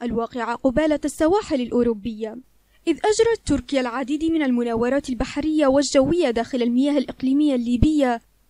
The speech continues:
بعد الإعلان عن انطلاق إيرني، التي أدركت أنقرة أنها ستضيق الخناق على شحنات السلاح والمرتزقة الذين تنقلهم إلى ليبيا،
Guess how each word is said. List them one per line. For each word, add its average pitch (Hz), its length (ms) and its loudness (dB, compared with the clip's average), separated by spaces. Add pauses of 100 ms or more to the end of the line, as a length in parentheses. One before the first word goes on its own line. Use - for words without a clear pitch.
(100)
بعد 254 240 0
الإعلان 269 520 4
عن 269 200 2
انطلاق 262 560 0
إيرني، 320 260 4
التي 247 360 0
أدركت 285 500 0
أنقرة 269 320 0
أنها 254 380 0
ستضيق 262 640 0
الخناق 277 480 -2
على 240 300 0
شحنات 285 400 0
السلاح 269 420 2
والمرتزقة 247 920 6 (360)
الذين 403 440 2
تنقلهم 240 480 4
إلى 240 280 0
ليبيا، 226 460 0